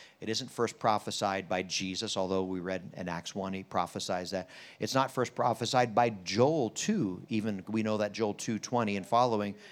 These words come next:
the big, it's first prophesied by Moses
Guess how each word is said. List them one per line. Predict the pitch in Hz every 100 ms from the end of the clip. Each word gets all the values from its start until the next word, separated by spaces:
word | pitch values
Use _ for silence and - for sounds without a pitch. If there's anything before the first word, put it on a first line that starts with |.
| -
the | 104
big, | 82 113 107 - - -
it's | 123 -
first | - - 165 165
prophesied | - 110 107 110 - 95 92 -
by | 90 90
Moses | 87 90 92 123 170 98 90 - -